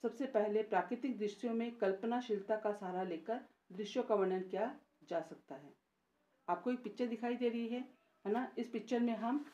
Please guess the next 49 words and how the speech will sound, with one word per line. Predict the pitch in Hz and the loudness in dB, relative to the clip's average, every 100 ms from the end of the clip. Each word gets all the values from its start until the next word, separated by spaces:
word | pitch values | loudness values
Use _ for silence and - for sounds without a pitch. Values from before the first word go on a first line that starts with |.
| - - _ - 180 | -16 -18 _ -12 -10
ध्यान | - 254 269 | 0 2 2
से | 262 | 2
देखो | 185 165 175 | 0 0 -4
इसे | - 151 - _ - | -4 -6 -8 _ -8
कि | 208 | -4
सबसे | 220 - | -2 -2
पहले | 247 202 220 | 2 4 4
क्या | 220 - 233 | 0 4 8
हो | 220 180 | 8 6
रहा | 143 | -4
है। | 139 123 - _ _ _ _ _ | -6 -10 -20 _ _ _ _ _
सबसे | 208 233 | -2 -2
पहले | 247 233 226 294 - - _ | 0 2 2 0 -4 -14 _
इसमें | 208 202 240 233 | -6 -2 0 0
हम | 220 | 4
देखते | 208 208 233 | 4 4 0
हैं | 247 269 - _ | 0 -2 -6 _
कि | 240 | -6
जोरों | - 240 277 294 | -2 2 2 2
की | 269 | 2
बारिश | 180 175 240 339 - - _ - | 4 4 4 2 -2 -16 _ -2
हो | 190 | 0
रही | 175 160 | 0 -2
है | 151 131 - _ _ _ _ _ | -4 -10 -12 _ _ _ _ _
और | 180 | -4
उसमें | 190 240 | -2 0
हमें | 233 247 | 2 2
क्या | 233 233 | 2 2
दिखाई | 247 269 | 0 -2
दे | 262 269 | 0 0
रहे | 269 | 2
हैं, | 233 - - _ - | 0 -2 -8 _ -4
कुछ | 208 - | -2 0
बच्चे, | 196 - 214 208 | -2 2 8 8
कुछ | 208 214 208 190 | 8 0 -4 0
लोग | 196 196 | 0 2
दिखाई | 208 214 208 | 0 4 4
दे | 214 | 6
रहे | 208 208 208 | 6 4 2
हैं, | 208 208 _ _ _ _ 208 | -2 -8 _ _ _ _ -2
है | |
ना? | 240 285 - _ | 0 -2 -10 _
तो | 240 240 | 2 4
इसमें | 254 - 302 | 2 4 8
हम | 294 | 6
सबसे | 262 294 | 4 0
पहले | 285 226 233 | 6 6 6
बच्चों | 196 185 214 | 2 0 -2
के | 233 320 | -2 -2